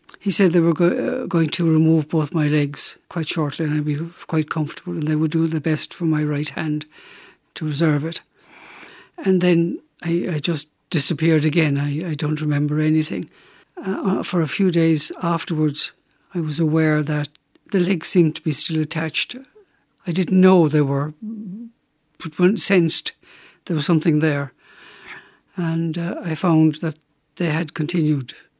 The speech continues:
to examine the legs when I, they got me to the theatre. And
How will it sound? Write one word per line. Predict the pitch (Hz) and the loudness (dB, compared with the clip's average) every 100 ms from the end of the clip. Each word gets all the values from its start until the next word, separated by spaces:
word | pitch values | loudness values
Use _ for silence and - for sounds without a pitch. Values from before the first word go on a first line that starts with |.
| - | -10
to | 156 | -4
examine | 156 139 160 185 | 0 2 4 6
the | 170 | 4
legs | 151 147 139 - | 2 0 -2 -6
when | 165 151 | -4 -2
I, | 151 170 | -2 -4
they | 170 233 | -8 -6
got | 156 156 | -4 -4
me | 156 | -6
to | - | -6
the | 156 | -6
theatre. | 143 175 151 151 - _ - - - - - - _ _ _ - | -4 0 0 0 -8 _ -20 -20 -20 -20 -20 -20 _ _ _ -6
And | 180 160 160 | -2 0 -2